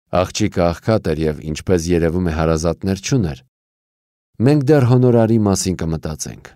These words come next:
Ռավիկը արհամարհական շարժում արեց։ "Նա Էժենին հարյուր ֆրանկ է հանձնել, ըստ երևույթին դա այն ամենն է, ինչ ունեցել է։ Դրանից քսանհինգը ձեզ է հասնում"։ "Լավ, լավ",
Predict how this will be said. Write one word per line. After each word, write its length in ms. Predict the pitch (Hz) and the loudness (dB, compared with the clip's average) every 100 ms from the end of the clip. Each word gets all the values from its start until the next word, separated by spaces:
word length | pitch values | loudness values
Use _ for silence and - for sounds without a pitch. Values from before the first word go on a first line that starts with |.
| _ _ _ _ _ _ _ _ _ _ _ - | _ _ _ _ _ _ _ _ _ _ _ -4
Ռավիկը 500 | 95 98 135 131 147 - | 0 0 0 -2 -6 -6
արհամարհական 760 | 90 87 82 76 73 - 76 | -6 -4 -4 -4 -6 -6 -10
շարժում 400 | - 71 67 69 | -10 -12 -12 -14
արեց։ 260 | - - - - _ _ _ _ _ _ _ _ _ _ _ _ | -16 -18 -20 -20 _ _ _ _ _ _ _ _ _ _ _ _
"Նա 200 | 82 98 95 98 | 0 2 2 2
Էժենին 640 | - 95 101 101 104 101 90 | 0 2 2 2 2 2 2
հարյուր 320 | 92 92 98 | 2 2 0
ֆրանկ 340 | 113 113 101 | -2 -4 -4
է 100 | 78 | -6
հանձնել, 460 | 76 76 71 71 65 - _ _ _ _ - | -8 -8 -8 -8 -8 -12 _ _ _ _ -4
ըստ 180 | 90 104 | 0 4
երևույթին 500 | 110 110 110 117 104 | 4 4 2 0 0
դա 120 | 95 | -2
այն 260 | - 101 92 | -2 -2 0
ամենն 360 | 90 98 131 95 | 0 0 0 -2
է, 80 | 76 | -4
ինչ 140 | 73 | -4
ունեցել 540 | 85 92 95 - 62 | -4 -4 -4 -6 -10
է։ 100 | 58 - _ _ _ _ - | -14 -18 _ _ _ _ -2
Դրանից 420 | 117 120 117 104 | 2 4 2 0
քսանհինգը 580 | - - 110 110 139 95 | -4 -2 0 0 -2 -2
ձեզ 200 | 80 71 | -4 -8
է 100 | 65 | -10
հասնում"։ 460 | 67 67 - 67 60 _ _ _ _ _ _ _ _ _ _ | -10 -12 -12 -14 -16 _ _ _ _ _ _ _ _ _ _
"Լավ, 340 | - 110 151 120 | 0 2 2 0
լավ", 300 | 95 131 131 | -2 0 -2